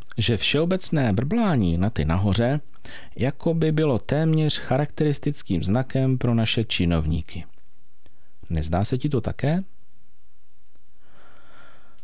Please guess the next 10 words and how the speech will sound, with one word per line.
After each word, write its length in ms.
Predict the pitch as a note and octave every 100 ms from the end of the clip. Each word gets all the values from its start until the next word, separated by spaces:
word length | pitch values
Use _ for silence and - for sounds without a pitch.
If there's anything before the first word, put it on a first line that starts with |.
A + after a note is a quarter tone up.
| - - -
A 60 | D#4+ A#3 -
teď 240 | D#3+ -
k 80 | -
zamyšlení. 680 | A2 A2+ G#2+ A2 F#2 D#2+ D#2+ - - - -
Jaký 320 | - G#3 - D3
vztah 340 | - G#3 G3
mám 180 | F#3+ F#3
k 60 |
autoritám? 680 | F#3 F3+ C#3 F2 - E2+ D#2 - - - - -
Akceptuji 880 | G2 G#2 - D#3+ - E3 D#3 C3 G2+